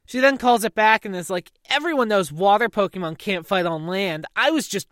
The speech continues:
warming up." And it's implied that she's supposed to be stalling for Ash and Nurse Joy, but they aren't doing anything while she is stalling.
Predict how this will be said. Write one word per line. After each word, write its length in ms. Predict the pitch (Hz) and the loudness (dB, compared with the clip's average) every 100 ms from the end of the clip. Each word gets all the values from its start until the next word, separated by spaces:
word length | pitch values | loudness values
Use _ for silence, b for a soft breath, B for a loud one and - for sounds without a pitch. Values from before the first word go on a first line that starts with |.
| _ | _
warming 640 | 269 240 277 262 233 220 | -14 2 6 6 6 0
up." 320 | 240 208 127 _ _ _ | 0 0 -2 _ _ _
And 440 | 190 208 202 160 _ | -4 -4 -6 -12 _
it's 180 | 233 - | -10 -6
implied 540 | 247 220 214 208 262 | -6 -6 -4 -2 -2
that 140 | 247 233 | -4 -6
she's 240 | - 220 | -10 -10
supposed 400 | - - 185 180 | -12 -6 -6 -6
to 60 | 175 | -8
be 100 | 175 | -8
stalling 580 | - - 156 160 185 175 | -8 -6 -2 -2 -4 -6
for 160 | 156 | -10
Ash 380 | 104 151 156 - | -8 -6 -8 -10
and 100 | 156 | -10
Nurse 260 | 151 147 - | -10 -10 -10
Joy, 460 | 151 147 160 190 - _ _ | -8 -6 -6 -6 -12 _ _
but 120 | 202 | 0
they 120 | 233 | 2
aren't 360 | 208 220 196 147 | 4 0 -2 -10
doing 360 | 175 170 196 | -4 -2 -2
anything 460 | 202 214 220 226 208 | -2 -4 -4 -4 -4
while 180 | 165 175 | -4 -4
she 180 | - 160 | -4 -8
is 260 | 156 165 | -6 -6
stalling. 580 | - 220 208 214 262 269 | -4 -2 0 0 -4 -10